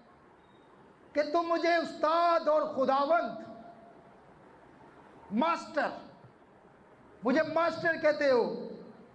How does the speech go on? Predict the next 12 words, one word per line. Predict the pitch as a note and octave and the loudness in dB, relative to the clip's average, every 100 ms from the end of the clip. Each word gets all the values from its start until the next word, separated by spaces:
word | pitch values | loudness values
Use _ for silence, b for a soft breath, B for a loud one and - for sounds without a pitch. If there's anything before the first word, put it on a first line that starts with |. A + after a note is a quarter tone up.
| - - | -20 -6
खुदावंद | B3 D4+ E4 E4 - | 0 2 2 0 0
कहते | D4+ D4+ D4 | 0 2 2
हो, | B3+ A3 - - - - - - | 4 2 -2 -10 -14 -18 -8 -2
आका | E4 E4+ E4 | -2 0 -2
कहते | E4 D4+ D4+ D4 | 0 0 2 4
हो। | C4 A3+ - - - - - - - - - - - - - - - - - - - - - - - - - - - - - - - - - - - - - D#3+ | 4 2 -2 -8 -12 -14 -20 -20 -20 -20 -20 -20 -20 -20 -20 -20 -20 -20 -20 -20 -20 -20 -20 -20 -20 -20 -20 -20 -20 -20 -20 -20 -20 -20 -18 -18 -20 -18 -12 -2
जब | D4 E4 | 0 0
मुझ | C#4+ E4+ F4+ - - - - - - - - - - - - - | 0 0 0 -6 -14 -18 -20 -20 -20 -20 -20 -20 -20 -20 -16 -4
खुदावंद | A#3 C4 D4 E4+ F4+ - - - - - - - - - - - - - - - - - - - - - - - - | 0 2 2 4 2 0 -10 -12 -14 -16 -20 -20 -20 -20 -20 -20 -20 -20 -20 -20 -20 -20 -20 -20 -20 -20 -20 -20 -2
और | C#4 E4 | 2 2
उस्ताद | E4 D#4+ E4 F4 F4+ | 0 -2 2 2 2
ने | E4 D#4 | 2 0